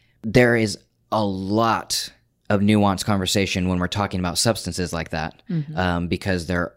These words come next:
Speaker 1: is obviously substance abuse. And we don't, I'm, I'm not, that is a entirely different
Speaker 2: Yeah.
Speaker 1: um, conversation and podcast. So we're more,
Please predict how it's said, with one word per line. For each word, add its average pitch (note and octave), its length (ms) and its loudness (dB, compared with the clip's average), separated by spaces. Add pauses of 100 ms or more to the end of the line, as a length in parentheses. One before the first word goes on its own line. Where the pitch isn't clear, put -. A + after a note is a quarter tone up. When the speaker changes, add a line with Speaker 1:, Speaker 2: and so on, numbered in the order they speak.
Speaker 1:
is F#2 280 -2
obviously F2+ 360 -2
substance F#2 400 -2
abuse. E2+ 500 -4 (460)
And F2 320 0 (160)
we G2 160 0
don't, F2+ 200 -2
I'm, G2 240 0
I'm G#2 140 0
not, G2 300 -2 (240)
that B2 200 2
is B2+ 140 0
a G2 320 -2
entirely F#2+ 600 0
different F2 500 -4
Speaker 2:
Yeah. E3+ 280 2 (300)
Speaker 1:
um, E2 360 0
conversation F#2 540 0
and E2+ 100 -4
podcast. E2+ 580 -4
So F#2+ 200 2
we're G2+ 200 4
more, A#2 180 2